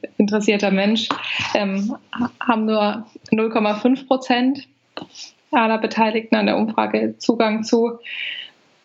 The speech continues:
was ich ziemlich schade finde. Und dann gab's noch einen großen Block zur,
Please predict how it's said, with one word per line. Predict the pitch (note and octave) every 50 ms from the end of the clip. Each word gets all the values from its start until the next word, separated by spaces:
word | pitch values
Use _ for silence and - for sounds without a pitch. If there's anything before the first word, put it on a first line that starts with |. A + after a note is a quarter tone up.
| _ _
was | G3+ G3 G3+
ich | G3+ G3+
ziemlich | - G#3 G3+ G3 F#3+ -
schade | G#3 F#3+ G3 G#3+ A3
finde. | A3 B3 A#3 A3+ A3+ A3+ A3 G#3 G#3+ - - - - - - - _ _ _ _ - - C#4 C4+ -
Und | G#3+ G#3+ G#3+ G#3+ G#3 G3+ G3+ G3+ G3+ G#3 G#3 - - B3 B3 A3
dann | G3+ G3+ G3+ G3+ G3+ G3+
gab's | - G#3 G3+ -
noch | A3+ A3
einen | A#3 A#3 A3
großen | - A3 G#3+ G#3 A3+ G#3
Block | G#3+ G3 G3+ G3+ - - -
zur, | - - A3 G3+ G3 F#3+ F#3+ G3 F#3+